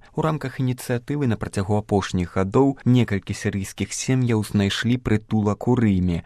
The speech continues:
Гэта адбылося дзякуючы закліку да салідарнасці, які папа Францішак скіраваў падчас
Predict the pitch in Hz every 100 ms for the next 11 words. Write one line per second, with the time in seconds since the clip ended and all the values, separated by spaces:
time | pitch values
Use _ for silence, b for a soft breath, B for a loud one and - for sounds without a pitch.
0 | - 120 127 117 110 110 117 123 101 98
1 | 98 - 107 - 117 110 110 98 92 -
2 | 92 - 95 92 101 120 117 98 - -
3 | 95 - 110 170 - 143 135 - 113 110
4 | 139 127 104 - - 107 101 110 120 -
5 | 101 - 117 110